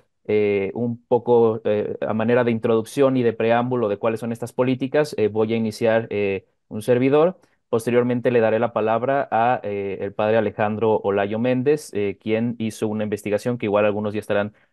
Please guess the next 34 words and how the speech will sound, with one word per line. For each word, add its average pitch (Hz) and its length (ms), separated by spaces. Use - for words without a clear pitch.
familiarizados, 113 840
eh, 104 140
un 110 140
reporte 117 540
sobre, 98 500
eh, 95 260
esta - 200
aplicación 107 400
del 107 120
C 117 120
B 113 120
P 120 160
One, 135 320
y 120 120
después 127 560
Alejandra, 120 920
eh, 101 440
nos 101 240
explicará 110 760
cómo 120 280
se 117 120
está 110 220
viendo 110 360
estas 107 240
políticas 113 720
en 101 120
la 101 100
frontera 104 600
de, 104 380
eh, 95 140
Ciudad 98 280
Juárez 104 320
El 101 120
Paso, 131 440